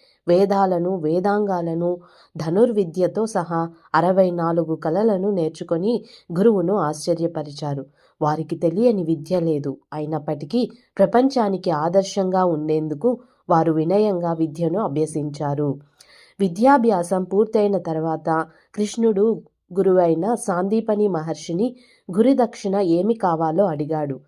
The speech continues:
అప్పుడు సాందీపని తాను కొన్నేళ్ల క్రితం ప్రభాస తీర్థంలో సముద్రంలో కోల్పోయిన తన కుమారుడిని తిరిగి తెచ్చివ్వమని కోరారు. అది విన్న కృష్ణుడు చిరునవ్వుతో వెంటనే అంగీకరించాడు.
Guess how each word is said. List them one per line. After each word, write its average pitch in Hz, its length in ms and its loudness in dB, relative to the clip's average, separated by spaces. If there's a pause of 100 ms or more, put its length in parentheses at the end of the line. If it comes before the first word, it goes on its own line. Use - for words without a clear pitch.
(280)
అప్పుడు 175 320 0
సాందీపని 202 880 -2 (280)
తాను 180 220 0
కొన్నేళ్ల 170 540 2
క్రితం 180 480 -4 (340)
ప్రభాస 196 460 0
తీర్థంలో 185 600 -2
సముద్రంలో 214 720 0
కోల్పోయిన 170 800 2 (400)
తన 185 100 2
కుమారుడిని 180 800 0
తిరిగి 208 340 -2
తెచ్చివ్వమని 180 840 0
కోరారు. 156 600 -2 (340)
అది 180 180 2
విన్న 180 280 0
కృష్ణుడు 185 520 -2
చిరునవ్వుతో 180 760 0
వెంటనే 175 480 0
అంగీకరించాడు. 151 1080 -4